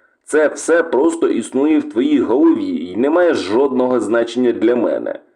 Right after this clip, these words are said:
Будеш читати чи не будеш, я й далі спостерігатиму за тобою. До речі, чому в тебе така поза? Тобі взагалі так зручно читати? Хм, дивна ти людина.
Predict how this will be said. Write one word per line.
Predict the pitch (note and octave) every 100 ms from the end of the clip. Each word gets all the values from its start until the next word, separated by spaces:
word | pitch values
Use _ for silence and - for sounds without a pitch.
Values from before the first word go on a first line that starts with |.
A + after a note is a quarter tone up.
| _ _ _ _
Будеш | G2 A2+ A3 G3+ E3 E3
читати | - D#3 E3 D#3+ D3+
чи | C#3 D3
не | E3 F3+
будеш, | B2 C3+ F#3 D3+ C#3 A#2 - - -
я | -
й | D3+ C3+
далі | - B2+ D3 C#3
спостерігатиму | C#3 - B2 - B2+ B2+ C3 A#2+ A2+
за | A2 A#2+
тобою. | B2+ - - - - - - _ _ _ _
До | A#2+ A#2+
речі, | D#3 A#2+ G2 - - _ _
чому | - C3 E3+
в | G3+
тебе | F#3+ D3+
така | - D#3
поза? | D3+ - G#2+ F#2 D2 C2 - _ _ _ _ _
Тобі | - G2 C3+
взагалі | G#2 F#2+ A2+ B2+ B2+
так | G2+ F#2+ F2
зручно | F2+ D3+ D#3+ C3
читати? | - - F#2 C2 - A1 - _ _ _ _ _ -
Хм, | C3+ C#3+ G2+ E2+ - _ - _
дивна | C#3 D#3 D#3+ B2 A2
ти | G#2
людина. | G2 G2 A2+ E3+ A2+ -